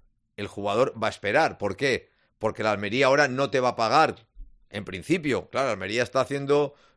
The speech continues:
un poco, va de capa caída, como le pasó la pasada temporada, que al final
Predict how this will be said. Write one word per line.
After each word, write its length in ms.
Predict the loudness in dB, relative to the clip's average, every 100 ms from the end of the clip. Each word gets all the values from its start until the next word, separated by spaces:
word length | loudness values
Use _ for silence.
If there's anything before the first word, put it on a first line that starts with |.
| -8
un 220 | -6 -4
poco, 1120 | -4 2 6 6 6 6 4 2 -2 -6 -12 _ -20 -20 -20 -20 -20 -20 _ _ _ _ _ _ _ -4
va 100 | 0
de 100 | 0
capa 220 | 0 0
caída, 500 | 0 2 2 2 -2 _ _ _ _
como 200 | -8 -6
le 100 | -6
pasó 480 | -6 -2 0 2 0
la 100 | -4
pasada 300 | -4 -6 -6
temporada, 640 | -8 -4 -2 -2 -4 -10 _ _ _ _ _ _
que 100 | -12
al 60 |
final 380 | -8 -6 -6 -8